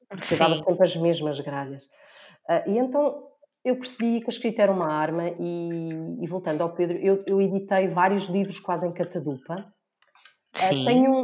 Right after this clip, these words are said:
Speaker 1: um, uma, uma passagem de ano em tua casa memorável, em que eu só comi camarões e acabei de escrever um livro.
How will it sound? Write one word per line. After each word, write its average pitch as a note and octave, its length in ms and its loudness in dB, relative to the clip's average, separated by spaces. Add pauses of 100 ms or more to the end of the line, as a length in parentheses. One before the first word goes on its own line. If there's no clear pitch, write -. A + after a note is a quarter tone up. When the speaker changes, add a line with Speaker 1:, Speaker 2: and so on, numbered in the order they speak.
Speaker 1:
um, A3+ 280 0
uma, G#3+ 120 2
uma F3+ 880 -2
passagem F3+ 640 -2
de D3+ 80 -6
ano D#3+ 320 0
em D#3 80 -2
tua E3 180 -2
casa D3+ 440 -2
memorável, D#3 800 -2 (640)
em G3 120 2
que G3+ 120 0
eu G3 40 2
só A#3 260 -2
comi A#3 280 -2
camarões F3 560 2
e F3+ 60 0
acabei F#3+ 260 0
de G3 80 0
escrever F#3 320 -6
um F3+ 140 0
livro. E3+ 440 -4